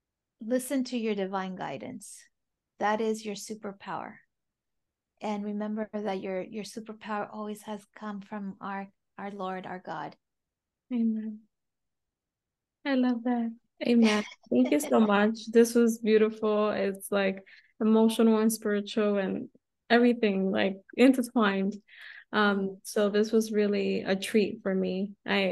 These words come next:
Speaker 2: a great treat to, like, kind of revamp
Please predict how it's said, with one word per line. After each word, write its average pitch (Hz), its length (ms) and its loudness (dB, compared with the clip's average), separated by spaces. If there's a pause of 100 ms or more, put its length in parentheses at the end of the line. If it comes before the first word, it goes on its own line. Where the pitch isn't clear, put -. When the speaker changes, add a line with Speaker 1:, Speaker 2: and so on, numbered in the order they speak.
(160)
Speaker 2:
a 170 180 -2
great 220 440 4
treat 202 400 2
to, 202 80 -2
like, 196 240 -6
kind 196 180 0
of 196 160 -2
revamp 196 540 0